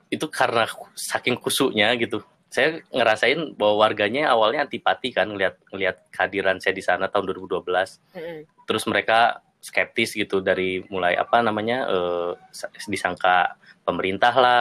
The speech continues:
Speaker 1: ada uang lah yang dikasih pemerintah supaya saya ada di sana.
Speaker 2: Mm-mm.
Speaker 1: Kira-kira gitu. Terus sampai akhirnya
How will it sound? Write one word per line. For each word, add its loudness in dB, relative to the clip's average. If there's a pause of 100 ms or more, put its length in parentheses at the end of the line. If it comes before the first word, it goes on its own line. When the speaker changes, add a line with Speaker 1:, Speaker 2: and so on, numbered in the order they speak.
Speaker 1:
ada 0
uang 2
lah 2
yang -4
dikasih -8
pemerintah -4
supaya -4
saya 0
ada -4
di -10
sana. -2
Speaker 2:
Mm-mm. -14
Speaker 1:
Kira-kira 0
gitu. -6
Terus -8
sampai 0
akhirnya 0